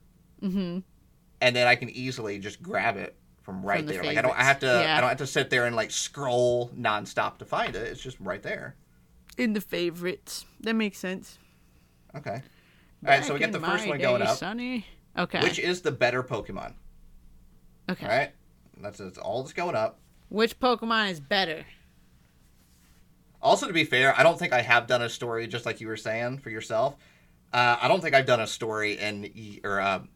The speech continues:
Speaker 2: not story, uh, poll in years
Speaker 1: Oh,
Speaker 2: on
Speaker 1: really?
Speaker 2: my Instagram. Yeah.
Speaker 1: Yeah, I feel like it's not common that I would,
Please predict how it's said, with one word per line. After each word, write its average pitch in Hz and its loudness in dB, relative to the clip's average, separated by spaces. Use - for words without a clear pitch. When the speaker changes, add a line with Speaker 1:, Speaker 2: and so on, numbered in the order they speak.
Speaker 2:
not 98 -10
story, - -10
uh, - -12
poll 104 -4
in 107 -6
years 90 -12
Speaker 1:
Oh, 302 4
Speaker 2:
on 202 0
Speaker 1:
really? 302 2
Speaker 2:
my 277 2
Instagram. - -6
Yeah. 92 -8
Speaker 1:
Yeah, 339 0
I 254 0
feel 349 -4
like 415 -2
it's 381 -4
not 247 0
common 208 -2
that 196 -4
I 190 2
would, 175 -2